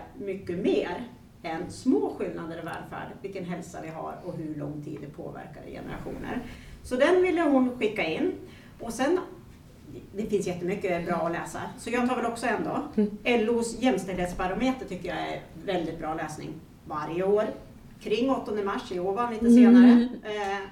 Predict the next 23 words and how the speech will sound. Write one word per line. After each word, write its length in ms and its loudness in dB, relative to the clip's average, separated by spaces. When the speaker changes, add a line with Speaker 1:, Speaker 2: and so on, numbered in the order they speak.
Speaker 1:
men 120 -14
den 100 -12
finns 360 -10
på 80 -10
nätet, 380 -8
bara 580 -6
att 680 -2
ladda 220 2
ner. 180 0
Tack 160 -8
för 120 -10
idag. 280 -4
Tack 200 -4
Agneta 380 -2
för 100 -8
att 140 -6
du 400 -6
bidrog 540 -6
med 300 -6
klokskap 720 -8
och 300 -12
kunnighet 600 -8
och 300 -10